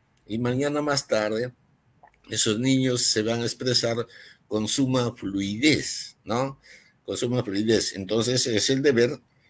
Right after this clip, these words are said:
de los padres en las casas difundir la poesía,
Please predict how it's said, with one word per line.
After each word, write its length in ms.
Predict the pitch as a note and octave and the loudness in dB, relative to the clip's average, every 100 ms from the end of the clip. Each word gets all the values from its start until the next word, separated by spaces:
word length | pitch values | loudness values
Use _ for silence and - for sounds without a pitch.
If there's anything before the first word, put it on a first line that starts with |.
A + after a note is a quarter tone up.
| _ | _
de 160 | - G2 | -6 -2
los 180 | F#2+ - - | 0 0 4
padres 540 | D3 C#3 C3 D3+ - | 8 8 6 4 0
en 80 | G2 | -2
las 140 | G#2 | -2
casas 480 | - A#2 C3+ B2+ - _ - - - | -2 -2 -2 -2 -4 _ -16 -12 -8
difundir 580 | G2+ - G#2+ B2+ G3 B2+ | -6 -4 -2 0 0 0
la 160 | F2+ | -2
poesía, 540 | - E2 D#2 D#2+ E2 | -2 -4 -4 -4 -6